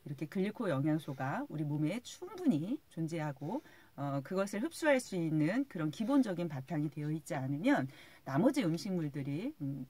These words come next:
어, 효용가치가 떨어진다라고 이야기를 하고 있습니다. 특히 그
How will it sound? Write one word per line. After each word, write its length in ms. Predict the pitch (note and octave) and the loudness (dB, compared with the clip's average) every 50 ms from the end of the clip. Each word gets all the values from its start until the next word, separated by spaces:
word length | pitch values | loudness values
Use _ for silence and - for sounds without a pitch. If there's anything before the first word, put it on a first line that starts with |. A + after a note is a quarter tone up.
| - _ - | -14 _ -14
어, 240 | - - D3 - - - _ - | -14 -14 -14 -16 -20 -20 _ -10
효용가치가 540 | - E4 F#4 F4+ - - D#3 - - - C3+ C3 | -6 -6 -4 -2 -2 -2 -4 -4 -6 -8 -8 -6
떨어진다라고 760 | - - D#4+ G4 G4+ - - G#3+ E3 D#3 C#3 C3+ C3+ C3+ D3 | -4 -4 -6 -6 -6 -8 -6 -6 -4 -4 -4 -6 -6 -8 -8
이야기를 380 | B2+ C3+ C3 C3+ C3 - C#3 D3 | -8 -8 -8 -8 -8 -8 -10 -8
하고 240 | D3+ C4 C4 - D3+ | -8 -10 -10 -8 -10
있습니다. 520 | C#3 C3+ - - D#3+ D3 C3+ C3 C#3 - - - - - - - - - - - - - | -10 -10 -8 -6 -6 -6 -6 -8 -10 -14 -16 -18 -20 -20 -20 -20 -20 -20 -20 -20 -10 -4
특히 400 | - F4+ - - F4 E4 D#4 D4 - - - - - - - _ _ - | -2 -2 2 4 4 4 4 2 -2 -8 -18 -20 -20 -20 -20 _ _ -4
그 440 | F3+ F3 E3+ E3 D#3+ D#3+ D3+ C#3 | -2 0 2 2 2 2 4 4